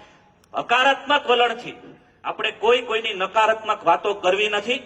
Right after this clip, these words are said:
આપણે શું કરવાના છીએ અને તમારા સુખ દુઃખમાં સાથે રહેવાના છે, એ સંકલ્પ સાથે આપ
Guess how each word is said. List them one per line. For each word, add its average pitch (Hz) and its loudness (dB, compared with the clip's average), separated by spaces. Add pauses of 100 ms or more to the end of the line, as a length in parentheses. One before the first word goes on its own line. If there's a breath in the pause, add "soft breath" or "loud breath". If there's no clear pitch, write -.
(160)
આપણે 220 0
શું 220 -10
કરવાના 220 2
છીએ 254 -2 (400 loud breath)
અને 180 -8
તમારા 202 0
સુખ - -6
દુઃખમાં 226 -2
સાથે 196 0
રહેવાના 180 2
છે, 165 0 (240 loud breath)
એ 180 0
સંકલ્પ 247 0
સાથે 190 0 (320 loud breath)
આપ 254 2